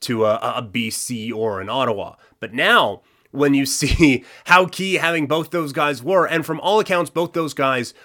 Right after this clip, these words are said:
work so well together. That was at least all the talk going into the season. Will that be that way forever? We'll see. If they can coexist, and if you can manage that salary cap-wise, then obviously keeping both guys is great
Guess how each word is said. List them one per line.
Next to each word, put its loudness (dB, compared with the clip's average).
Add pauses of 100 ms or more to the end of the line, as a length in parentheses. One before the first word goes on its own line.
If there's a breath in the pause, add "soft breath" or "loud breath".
work -2
so -4
well 0
together. -8
That -2
was -4
at -4
least -8
all 0
the -8
talk -2
going -4
into -2
the -8
season. -8
Will -2
that -2
be -4
that -2
way 0
forever? 0 (240 loud breath)
We'll -2
see. -4 (280 soft breath)
If 0
they 2
can 2
coexist, 2
and 0
if -4
you -8
can -4
manage 0
that -2
salary -2
cap-wise, 0
then 0
obviously -4
keeping -6
both -6
guys -8
is -16
great -4